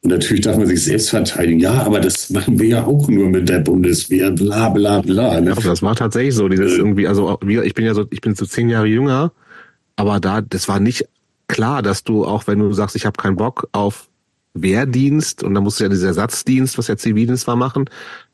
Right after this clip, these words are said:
Speaker 2: das war schon, da musstest du drum kämpfen, so, ne?
Speaker 1: Ja. Mhm.
Speaker 2: Und es gab natürlich irgendwann auch die, die, also haben ja auch einige Leute haben auch total verweigert, so, ne? Also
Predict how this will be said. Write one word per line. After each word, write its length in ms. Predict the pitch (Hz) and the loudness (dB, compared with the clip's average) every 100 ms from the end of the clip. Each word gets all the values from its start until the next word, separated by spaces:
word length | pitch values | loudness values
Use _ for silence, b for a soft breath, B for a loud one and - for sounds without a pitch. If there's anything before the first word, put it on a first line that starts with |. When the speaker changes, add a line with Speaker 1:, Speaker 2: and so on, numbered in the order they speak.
| _ _ | _ _
Speaker 2:
das 320 | 95 92 - | -6 -4 -4
war 260 | 95 98 113 | -4 -2 -2
schon, 220 | - 127 | 0 0
da 100 | 113 | 0
musstest 360 | 110 110 - 120 | 0 0 -2 -2
du 40 | |
drum 200 | 131 139 | 0 0
kämpfen, 400 | 123 143 185 - | 0 -2 -2 -6
so, 220 | - 82 76 | -12 -10 -6
ne? 200 | 82 104 98 - - _ - | -2 0 0 -2 -8 _ -8
Speaker 1:
Ja. 80 | 95 | -2
Mhm. 300 | 95 85 92 _ _ _ - | 0 -2 -10 _ _ _ -4
Speaker 2:
Und 120 | 101 | -2
es 120 | 110 | 0
gab 140 | 127 123 | 0 0
natürlich 200 | 123 117 | 0 2
irgendwann 340 | 113 127 117 | 2 2 0
auch 80 | 113 | 0
die, 120 | 120 | 0
die, 300 | 107 101 107 113 101 | 0 0 2 2 2
also 220 | 98 98 | 2 0
haben 80 | 107 | 0
ja 80 | |
auch 40 | 80 | 0
einige 200 | 101 110 | 0 2
Leute 100 | 110 | 2
haben 80 | 101 | 0
auch 80 | |
total 380 | 92 90 - 95 | -2 -6 -4 -2
verweigert, 520 | 110 85 82 80 82 | -2 -2 -2 -2 -4
so, 200 | - 78 | -4 -6
ne? 240 | - 87 82 | -4 -4 -4
Also 280 | 85 82 | -4 -6